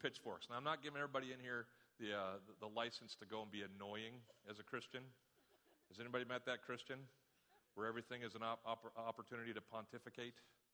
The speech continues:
You know, they see you doing something and they, "Well, this is what," you're hurting the cause, all right?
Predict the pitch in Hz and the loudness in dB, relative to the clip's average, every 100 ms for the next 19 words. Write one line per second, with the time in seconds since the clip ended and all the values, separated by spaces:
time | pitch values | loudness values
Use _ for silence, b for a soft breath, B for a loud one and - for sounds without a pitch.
0 | - 110 117 - b b b b - 113 | -4 -2 -2 -8 b b b b -4 -4
1 | - 123 120 120 123 117 127 117 120 104 | -2 0 0 0 0 0 2 2 -2 -2
2 | 104 87 95 80 90 - 90 101 92 92 | -4 -4 -6 -6 -8 -10 -12 -10 -6 -4
3 | 113 85 87 90 98 110 95 92 95 113 | -4 -6 -6 -4 -2 -2 -2 -4 -4 0
4 | 135 120 - B B B 104 131 139 127 | 0 0 -4 B B B 2 6 6 4
5 | 131 135 127 104 92 90 101 110 92 78 | 4 6 6 2 -4 -8 -4 2 2 2
6 | - - - 92 101 120 | -6 -12 -6 2 4 2